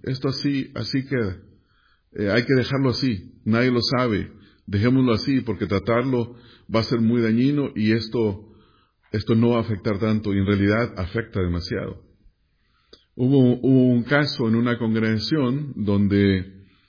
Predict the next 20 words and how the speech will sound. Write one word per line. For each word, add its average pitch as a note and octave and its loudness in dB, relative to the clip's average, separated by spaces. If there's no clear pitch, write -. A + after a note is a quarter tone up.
una, A2 2
una A#2 2
hermana B2+ 4
de B2+ 0
la C#3+ 2
iglesia D3+ 0
cometió C#3+ 2
adulterio C3 2
con A2 2
un C3 2
hombre C3+ 0
amigo A#2+ 2
del A2+ 0
esposo C#3+ -4
que A#2 0
también A#2+ 2
decía A2+ 0
ser B2+ -2
creyente, E3 -2
y C3+ 4